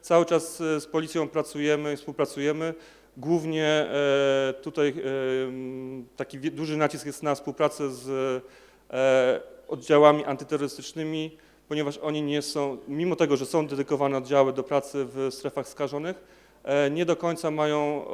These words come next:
e, nie są samodzielni w, e, dekontaminacji. Czyli rolą Państwowej Straży Pożarnej jest tutaj, e, bezpieczne dekontam-, zdekontaminowanie raz osób poszkodowanych, dwa funkcjonariuszy p-, prowadzących realizację w strefie zagrożenia.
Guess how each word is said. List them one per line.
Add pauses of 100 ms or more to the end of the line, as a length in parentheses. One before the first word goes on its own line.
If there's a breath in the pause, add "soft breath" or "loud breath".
(300)
e,
nie
są
samodzielni
w, (280)
e,
dekontaminacji.
Czyli
rolą
Państwowej
Straży
Pożarnej
jest
tutaj, (440 loud breath)
e, (360)
bezpieczne
dekontam-,
zdekontaminowanie
raz
osób
poszkodowanych, (140)
dwa
funkcjonariuszy
p-,
prowadzących
realizację
w
strefie
zagrożenia.